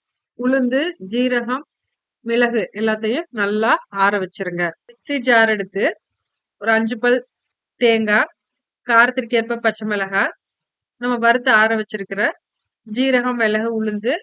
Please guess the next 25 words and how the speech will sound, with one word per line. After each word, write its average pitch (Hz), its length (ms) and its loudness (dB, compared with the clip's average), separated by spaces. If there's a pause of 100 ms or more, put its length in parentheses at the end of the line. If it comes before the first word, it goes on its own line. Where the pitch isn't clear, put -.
(240)
இது 220 140 -2
எல்லாத்தையும் 220 440 0
சேர்த்து, 208 320 -2 (280)
தண்ணி 226 320 0
சேர்த்து 214 320 0 (180)
நல்லா 226 240 2
ஃபைன் 226 320 -2
பேஸ்டா 220 320 -2
அரைச்சு 208 260 -2
எடுத்து 196 220 -4
வச்சுக்கோங்க. 170 440 -8 (880)
குக்கர்ல 220 420 -6 (480)
ஒரு 233 180 -2
கைப்பிடி 247 360 0
அளவு 240 140 0 (120)
பாசிப்பருப்பு, 202 640 -4 (240)
ரெண்டு 208 180 -2 (100)
தக்காளி 233 340 -2 (100)
போட்டு 196 260 -4 (500)
ஒரு 226 180 -4
நாலு 240 240 2
விசில் 240 300 -4
விட்டு 240 200 -4 (160)
நல்லா 220 300 0
வேக 214 160 0